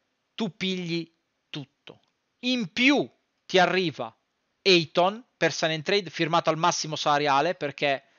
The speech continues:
per questioni di salary cap, per questioni di base year compensation, ma questo discorso già l'ho fatto, c'è il video su DeAndre Ayton e la base year compensation che potete recuperare per, se non sapete cos'è. Westbrook ovviamente deve entrare per Kyrie,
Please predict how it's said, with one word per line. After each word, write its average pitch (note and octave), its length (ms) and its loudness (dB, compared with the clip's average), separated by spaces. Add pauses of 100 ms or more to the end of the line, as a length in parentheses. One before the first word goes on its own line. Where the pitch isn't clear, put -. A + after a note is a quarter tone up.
(260)
per F3 160 0
questioni E3 320 -4
di - 60 -4
salary D#3 260 2
cap, D3+ 560 -2
per E3 160 -4
questioni D#3+ 320 -4
di - 20 -8
base E3 300 -2
year E3 100 0
compensation, D#3 640 -8
ma C#3 120 -4
questo D3 440 -10
discorso D3 460 -8
già C3+ 100 -4
l'ho C#3+ 120 -2
fatto, C3+ 540 -2
c'è - 140 -8
il C3 100 -6
video C3 360 -8 (260)
su - 160 -10
DeAndre D3 360 -2
Ayton D3+ 180 -6
e C#3 60 -6
la C3+ 40 -4
base C#3 240 -6
year C#3 80 -6
compensation D#3+ 560 -6
che C#3 80 -18
potete C#3+ 240 -10
recuperare F3 520 -2
per, - 200 -12
se - 160 -20
non C3+ 80 -16
sapete D3 300 -10
cos'è. A#3+ 260 -4 (1700)
Westbrook F3+ 560 2
ovviamente F#3 560 0
deve E3+ 180 0
entrare D3+ 320 0
per C#3+ 180 -6
Kyrie, D#3+ 460 -4